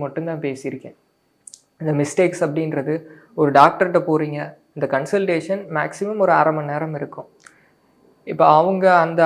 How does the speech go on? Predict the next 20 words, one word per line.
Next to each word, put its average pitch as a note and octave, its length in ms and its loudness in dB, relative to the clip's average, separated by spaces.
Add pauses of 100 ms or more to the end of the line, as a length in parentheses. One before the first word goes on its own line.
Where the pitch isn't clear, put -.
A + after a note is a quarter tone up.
அரை D#3+ 180 2
மணி E3 160 -4
நேரத்துல E3+ 380 -2 (100)
அவங்க D#3+ 200 -2 (100)
பிஸியா D#3 340 0
இருப்பாங்க. C#3 340 -4 (280)
அவங்க D#3+ 220 -2 (120)
எந்தெந்த F3 300 -2 (100)
விஷயங்கள் E3+ 460 -6 (540)
சொல்லணும்னு F3 500 2
நினைக்கிறாங்களோ, D3+ 520 -6 (140)
முழுமையா D#3+ 320 -4 (100)
சொல்ல D3+ 180 -2 (100)
முடியாது. C#3 360 -12 (280)
அப்ப C#3 180 -6
அதெல்லாமே D#3+ 400 -6 (140)
mistakes D#3+ 500 -8 (540)
to D#3+ 140 0
be F3 80 -2 (120)
corrected D3 420 -2